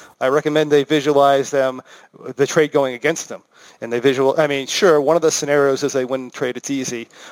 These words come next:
but also play the scenario where this thing's a disaster and the worst thing could possibly happen happens. How are you gonna manage that? What are you gonna do about it? So that you,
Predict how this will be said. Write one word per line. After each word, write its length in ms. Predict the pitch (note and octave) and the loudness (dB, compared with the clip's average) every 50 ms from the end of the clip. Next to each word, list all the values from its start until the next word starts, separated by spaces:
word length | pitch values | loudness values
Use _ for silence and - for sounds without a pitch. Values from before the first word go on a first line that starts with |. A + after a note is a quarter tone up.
| - _ | -10 _
but 440 | - C#3+ C3+ C3 C3+ - - - - | 0 2 2 2 2 -2 -6 -12 -6
also 340 | C3 C#3+ D#3+ E3+ - - D#3+ | -2 0 0 0 0 -2 -6
play 180 | - - E3 D3+ | 0 2 2 2
the 100 | C#3+ C3 | 2 2
scenario 480 | - - D3 C#3 C#3 C#3 C3+ C3+ C3+ C3+ | -4 -4 -2 0 0 0 2 0 -2 -2
where 160 | C3 C3 C3 | -2 -4 -4
this 180 | C#3 C#3 - | -4 -6 -8
thing's 240 | - D3 C#3 B2+ - | -8 -8 -8 -8 -8
a 40 | B2+ | -8
disaster 540 | - B2 G#2+ C3 C#3+ D3 D3 - - - C3+ | -8 -6 0 0 2 2 2 -2 -4 -8 -10
and 80 | A#2+ | -10
the 60 | B2 A#2+ | -10 -8
worst 240 | B2+ C3+ C3+ - | -8 -8 -8 -8
thing 160 | - C#3+ C3+ B2 | -10 -12 -12 -12
could 160 | B2+ B2 - | -12 -12 -6
possibly 400 | - C#3+ C3+ C3 - - C#3 C3 | -2 0 0 0 -2 -4 -6 -4
happen 300 | C3 D3 D#3+ D#3 C#3 B2+ | -2 -2 -2 -2 -4 -6
happens. 420 | A#2+ A#2 G#2+ - G2+ G2 - - - - - - - - | -6 -6 -6 -8 -10 -14 -16 -20 -20 -20 -20 -20 -16 -8
How 160 | - D#3 D3+ | -2 -2 0
are 20 | D3 | 0
you 120 | C#3+ C#3+ | 0 -2
gonna 160 | C#3 C#3+ C#3 | -4 -6 -6
manage 340 | C3+ C#3+ D#3 D#3+ D3+ C#3 A#2+ | -4 -2 -2 -2 -2 -4 -4
that? 200 | B2 A2+ G2+ - | -6 -6 -6 -6
What 120 | B2 C3 C#3 | -8 -8 -8
are 20 | |
you 60 | C3+ | -6
gonna 160 | D3 C#3+ C#3+ | -6 -6 -6
do 140 | C3+ D3 D#3 | -4 -4 -2
about 260 | D3 - B2 A#2+ G#2+ | 0 0 0 0 0
it? 100 | G#2+ - | -2 -6
So 140 | - - C#3+ | -6 -6 -4
that 80 | C3 C#3 | -4 -4
you, 280 | B2+ B2+ B2+ B2 B2 | -6 -8 -10 -12 -12